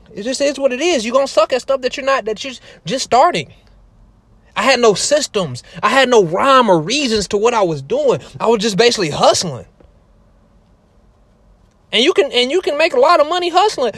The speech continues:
but you can't build a business. So now that I've actually, uh, built a, a functioning bit, like, okay, systems are in place. Now I gotta fire myself in, in certain areas, and I gotta get someone to do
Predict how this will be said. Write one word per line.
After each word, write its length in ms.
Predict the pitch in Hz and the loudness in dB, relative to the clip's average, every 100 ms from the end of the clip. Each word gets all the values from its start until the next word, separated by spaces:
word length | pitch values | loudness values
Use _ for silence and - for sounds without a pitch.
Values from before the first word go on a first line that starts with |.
| - | -6
but 140 | - 214 | -4 -4
you 40 | |
can't 240 | 277 285 226 | 2 2 2
build 200 | 262 240 | 0 2
a 40 | |
business. 640 | 180 311 349 359 381 - - - _ _ _ _ _ _ _ _ _ _ _ _ _ _ _ _ _ _ _ _ | 2 2 0 -4 -6 -10 -14 -20 _ _ _ _ _ _ _ _ _ _ _ _ _ _ _ _ _ _ _ _
So 120 | - 214 | 0 2
now 220 | 233 277 | 4 4
that 100 | 226 | 4
I've 140 | 185 - | -2 -4
actually, 480 | 240 220 220 196 - - - | -4 -4 -6 -6 -10 -16 -2
uh, 140 | 208 147 | 0 0
built 420 | 123 214 233 - _ _ _ - | 2 4 4 2 _ _ _ -2
a, 140 | 190 147 165 | 0 0 -2
a 140 | 185 175 | -2 -2
functioning 680 | - 247 240 240 214 180 | 0 2 2 0 -2 -2
bit, 220 | 156 220 190 | 2 4 4
like, 220 | 185 160 | 2 2
okay, 320 | 185 220 196 | 0 2 -2
systems 500 | - 247 247 220 202 | 0 -2 -2 -2 2
are 160 | 214 196 | 2 2
in 120 | 190 | 0
place. 260 | 220 214 - - | 2 0 -2 -12
Now 260 | 156 220 320 | -2 2 4
I 100 | 220 | 4
gotta 220 | 220 226 | 2 0
fire 380 | - 269 294 254 | 0 4 6 4
myself 500 | 208 196 185 208 196 | 2 -2 0 -2 -2
in, 180 | 196 190 | -6 -8
in 160 | 185 190 | -8 -4
certain 280 | 226 208 185 | 0 0 0
areas, 440 | 180 160 127 117 | -2 -2 -2 -8
and 120 | - 208 | -6 -4
I 60 | |
gotta 300 | 214 220 214 - 165 139 | 0 2 0 -2 -14 -4
get 200 | 160 254 | -2 0
someone 400 | - 240 233 226 | 0 2 2 0
to 140 | 220 | -2
do 420 | 170 165 269 233 | -4 -2 -4 -6